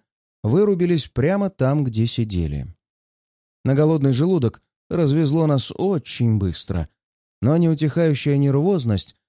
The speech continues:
заставила нас обоих быть в сознании дольше обычного. Проснулись помятые. Жутко сушило во рту, ощущение, будто кошки нагадили.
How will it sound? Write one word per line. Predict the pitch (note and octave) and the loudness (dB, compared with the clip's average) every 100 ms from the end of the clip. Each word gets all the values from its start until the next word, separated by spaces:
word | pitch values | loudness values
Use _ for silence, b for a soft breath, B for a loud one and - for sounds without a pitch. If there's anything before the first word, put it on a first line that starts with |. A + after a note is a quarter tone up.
| _ - | _ -4
заставила | A2+ D#3+ - D#3 C3 G2+ G2 G2+ | 0 0 0 0 2 0 0 0
нас | G2 - | -2 -2
обоих | G#2 F#3 E3+ B2 | -2 -2 -2 -2
быть | E3+ - | -4 -4
в | |
сознании | D#3 C3 A#2+ C#3+ C#3 C3+ - _ - | -4 -2 0 0 2 0 -2 _ -6
дольше | F3+ A2 - G#2 | -2 -2 0 -2
обычного. | C3 A#2+ F2+ - E2 D2 B1 _ _ _ _ _ _ _ _ _ _ _ _ _ _ | 0 0 -2 -4 -6 -6 -10 _ _ _ _ _ _ _ _ _ _ _ _ _ _
Проснулись | G2 C#3 D#3 G#3+ A#3 G#3+ F#3 - - - | 0 0 2 0 2 2 0 -2 -10 -2
помятые. | A#2 B2 A#2+ G2 - C#2+ C2 - _ _ _ _ _ _ - | 0 2 2 0 -2 -8 -8 -14 _ _ _ _ _ _ -4
Жутко | D3 D#3+ A3+ - | 0 0 -2 -4
сушило | G3 E3 - E3+ D#3 | -2 -2 0 0 2
во | C#3+ | 0
рту, | D#3 - F2 - _ - | -2 -4 -6 -6 _ -4
ощущение, | C#3 - D#3+ - G3+ E3+ A2 | -4 0 -2 -2 -2 0 0
будто | G#2 D3+ - | 0 -4 -6
кошки | E3 C#3 G#2+ - | -4 -2 -4 -2
нагадили. | G#2 F#2+ F2 E2 D#2+ D2 | -2 0 0 -2 -2 -6